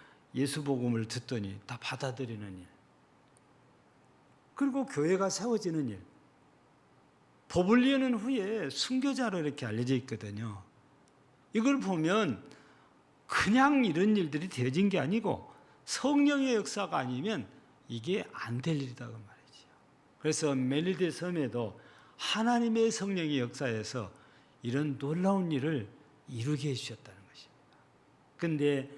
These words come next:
하나님께서는 이 일을 하실 때에 성령께서 직접 역사해서 하신 것이 아니고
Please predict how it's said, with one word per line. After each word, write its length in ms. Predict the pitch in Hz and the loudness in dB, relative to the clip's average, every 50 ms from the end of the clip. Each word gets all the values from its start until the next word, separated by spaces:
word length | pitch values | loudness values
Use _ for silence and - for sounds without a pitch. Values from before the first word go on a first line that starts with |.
| - - - - | -20 -20 -20 -14
하나님께서는 960 | - - 190 208 220 226 214 202 208 165 156 139 - 139 127 127 117 107 110 - | -8 -4 0 2 2 4 2 2 0 0 -2 0 0 -2 -2 -2 -2 -4 -6 -4
이 300 | 143 147 160 156 139 143 | -2 0 2 2 4 4
일을 180 | 156 147 156 | 4 4 4
하실 380 | 151 117 - 156 - 240 240 - | 2 2 0 -2 -2 -2 0 2
때에 440 | - 226 156 113 110 123 117 95 - - - - - - - _ _ _ _ _ _ _ _ | 2 2 4 4 2 0 -2 -2 -4 -10 -18 -20 -20 -20 -20 _ _ _ _ _ _ _ _
성령께서 680 | - - - 240 262 277 302 302 285 254 254 240 247 262 247 - - | -12 -6 -2 0 2 4 4 4 2 2 0 -2 -2 -4 -6 -6 -6
직접 680 | - - - - 247 226 - - - - 285 277 254 220 | -2 0 0 0 -2 -6 -10 -12 -8 -4 -2 0 0 2
역사해서 500 | 196 202 196 - 220 220 196 160 170 175 | 2 0 0 0 0 0 0 0 0 -2
하신 320 | 156 185 - - 202 180 | 0 0 -2 -2 -2 -2
것이 260 | 160 156 143 135 - 151 | -2 -2 -2 0 0 0
아니고 680 | 123 113 127 156 165 - 180 196 202 170 - - - | 0 0 0 -2 -2 -2 0 0 2 0 0 -4 -8